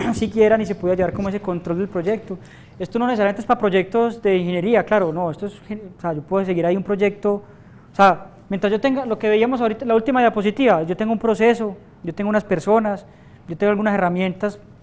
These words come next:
sean o no de software, pero yo produzco información, sea lo que sea, un contrato, una parte, un P D F, eso se puede gestionar. Hay diferentes escalas, obviamente, yo puedo tener todo automatizado, todo, todo, pero,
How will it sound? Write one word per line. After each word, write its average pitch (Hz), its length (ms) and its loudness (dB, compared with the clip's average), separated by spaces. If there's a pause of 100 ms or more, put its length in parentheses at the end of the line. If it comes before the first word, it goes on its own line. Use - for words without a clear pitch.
sean 214 460 2
o 196 100 2
no 185 200 4
de 196 100 2
software, 220 420 0 (520)
pero 180 120 -4
yo 185 140 -2
produzco 262 300 0
información, 233 680 4 (760)
sea 180 180 0
lo 214 80 2
que 165 100 -6
sea, 226 180 2
un 170 120 -4
contrato, 190 640 0
una 175 280 -4
parte, 214 460 4
un 185 140 -4
P 165 120 -4
D 196 340 2
F, 214 240 -4 (380)
eso 175 140 -2
se 220 80 2
puede 190 180 -2
gestionar. 180 480 -4 (160)
Hay 170 140 -2
diferentes 202 460 0
escalas, 202 300 2
obviamente, 185 460 0
yo 165 80 -6
puedo 202 160 -4
tener 180 260 -4 (720)
todo 233 260 10
automatizado, 208 840 6
todo, 240 280 4
todo, 247 560 2
pero, 165 240 -2